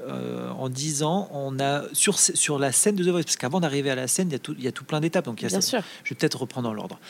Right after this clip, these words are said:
Speaker 1: En fait, effectivement, il y a les premières auditions qui sont, voilà, où on voit des centaines de personnes. Ensuite, euh, il y a une autre étape, euh, qui est, ce qu'on appelle, nous, les auditions finales,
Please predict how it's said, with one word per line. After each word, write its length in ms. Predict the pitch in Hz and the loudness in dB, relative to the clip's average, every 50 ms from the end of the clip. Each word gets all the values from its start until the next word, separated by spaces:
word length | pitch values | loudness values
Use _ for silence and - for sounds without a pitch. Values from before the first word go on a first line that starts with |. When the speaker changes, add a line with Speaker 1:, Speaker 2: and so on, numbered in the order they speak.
| - - - - - - | -16 -16 -16 -16 -10 -8
Speaker 1:
En 80 | 131 110 | -4 2
fait, 180 | - 175 - | 2 2 2
effectivement, 420 | 160 - - 147 - - 147 151 147 | 2 -2 -2 -2 -2 -2 -2 -2 0
il 60 | 135 | 0
y 60 | 131 | 0
a 20 | |
les 180 | 127 131 135 135 | -2 -2 -6 -8
premières 360 | - - 135 139 170 165 151 | -8 -6 -2 0 0 2 0
auditions 420 | 151 139 139 147 - - 165 165 160 | -2 -2 -2 -2 0 0 0 -2 -2
qui 140 | - - | -2 -4
sont, 240 | - - 127 123 117 | -4 -4 -4 -6 -4
voilà, 200 | 110 127 143 151 | -2 0 0 0
où 40 | 135 | -2
on 80 | 113 107 | -2 -4
voit 120 | 117 120 | -2 -2
des 80 | 117 113 | -2 -2
centaines 300 | - - 139 127 139 127 | -2 -4 -4 -6 -4 -2
de 60 | 127 | -4
personnes. 520 | 120 - 127 - - - 160 196 208 175 - - - - - - - - _ | -2 -2 -2 -2 0 0 2 2 2 0 -2 -4 -12 -12 -12 -14 -16 -18 _
Ensuite, 540 | - 147 151 - - - 202 180 - - - - - - | -4 0 2 2 2 2 -2 -2 -2 -6 -10 -8 -2 0
euh, 280 | 139 131 131 135 135 | 0 0 2 0 0
il 40 | 131 | 2
y 60 | 135 | 2
a 40 | 139 | 2
une 160 | 139 147 151 | 2 4 4
autre 200 | 190 190 - - | 4 4 4 0
étape, 380 | 185 175 - 190 185 180 - 123 117 - - | -2 0 2 0 0 0 -2 -10 -10 -8 -8
euh, 480 | 139 135 123 120 120 120 117 120 120 123 123 - | -6 -6 -4 -4 -6 -6 -6 -6 -8 -8 -8 -8
qui 240 | - - 143 156 | -4 0 0 2
est, 180 | 156 143 127 - | 2 0 0 -2
ce 120 | - - | -4 -4
qu'on 180 | 156 - - 123 | -4 -6 -4 -4
appelle, 240 | 131 127 175 151 151 | -2 -2 0 -2 0
nous, 140 | 147 170 160 | 0 2 2
les 100 | 147 135 | 2 0
auditions 360 | 143 131 143 143 - - 143 | 0 -2 -2 -4 -4 -4 -6
finales, 460 | - - 151 135 139 170 208 196 | -8 -6 -2 0 2 2 2 2